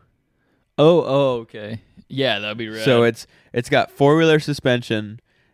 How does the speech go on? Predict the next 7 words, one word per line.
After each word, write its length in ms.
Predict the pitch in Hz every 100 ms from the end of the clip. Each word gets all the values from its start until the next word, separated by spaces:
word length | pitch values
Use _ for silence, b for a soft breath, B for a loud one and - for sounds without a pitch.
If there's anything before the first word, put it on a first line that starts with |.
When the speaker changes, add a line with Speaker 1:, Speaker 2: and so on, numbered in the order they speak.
| _ 107
Speaker 2:
and 300 | 101 101 - _ _ _ _ _ _ _ _ _ _ -
cruiser 1000 | - - 127 131 131 127 123 110 110 - _ _ _ _ _ -
engine 520 | 104 110 110 80 57 - _ _ _ _ -
and 240 | 107 107
sus-, 280 | - 107 -
and 200 | 104 101
sound, 600 | - 104 98 95 - -